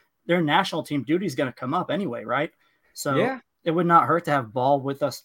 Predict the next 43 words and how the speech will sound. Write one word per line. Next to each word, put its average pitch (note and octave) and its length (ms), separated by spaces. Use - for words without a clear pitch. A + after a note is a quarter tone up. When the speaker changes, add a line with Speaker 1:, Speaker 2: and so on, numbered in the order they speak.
Speaker 1:
regardless. C#3+ 580
And, D3+ 160
and E3+ 220
I F#3 60
like D3+ 220
Ball C3+ 200
a - 20
lot B2+ 140
as A#2+ 100
well. B2+ 240
So, B2 300
um, A#2+ 340
I D3+ 100
mean, B2 360
when - 360
this G3+ 140
team F3+ 240
sees D3+ 220
a C#3+ 60
weakness, C#3 540
they A2+ 160
attack G#2 340
it, - 100
hands A2+ 200
down. - 140
Speaker 2:
Well, C#3+ 240
we D3 140
ju-, F3 220
Lauren F3 380
is G3 140
signed C#3+ 440
through C3+ 180
the B2 80
twenty C#3 280
twenty-four E3 420
season D#3 440
with C3 160
an B2 60
option B2 320
for D3+ 120
twenty C#3+ 260
twenty-five. C#3+ 640
Uh, A#2+ 380